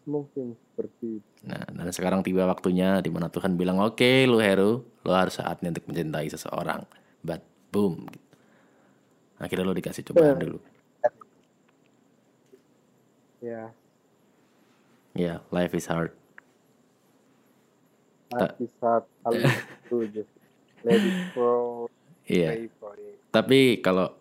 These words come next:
Speaker 2: mungkin gua akan, ketika disuruh memilih, gua akan menjadi bagian dari delapan puluh persen itu. Yang akan memintamu untuk, "Ya udah sih," gitu loh, "buat apa?"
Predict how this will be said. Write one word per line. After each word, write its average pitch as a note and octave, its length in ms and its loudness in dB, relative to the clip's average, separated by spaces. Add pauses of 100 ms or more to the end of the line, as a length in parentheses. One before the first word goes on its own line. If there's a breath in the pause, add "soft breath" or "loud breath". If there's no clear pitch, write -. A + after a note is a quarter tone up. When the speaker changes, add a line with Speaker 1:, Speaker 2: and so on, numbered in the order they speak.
(320)
Speaker 2:
mungkin B2 400 2
gua A#2+ 380 6
akan, G2+ 500 0
ketika G2+ 460 0
disuruh G2 320 -2
memilih, F2 480 0 (920)
gua A2+ 180 6
akan G#2 200 6
menjadi F#2+ 260 4
bagian F2 380 0
dari F2 120 0
delapan E2 280 -2
puluh E2 160 -8
persen E2+ 280 -4
itu. E2+ 240 -8 (1000 soft breath)
Yang F2 320 -2
akan F2+ 80 -2 (160)
memintamu F2 600 -2
untuk, - 260 -6 (460)
"Ya F#2 160 -8
udah F#2+ 180 -2
sih," - 320 -8 (220)
gitu - 160 -14
loh, - 160 -14
"buat E2 180 -2
apa?" D#2 460 -4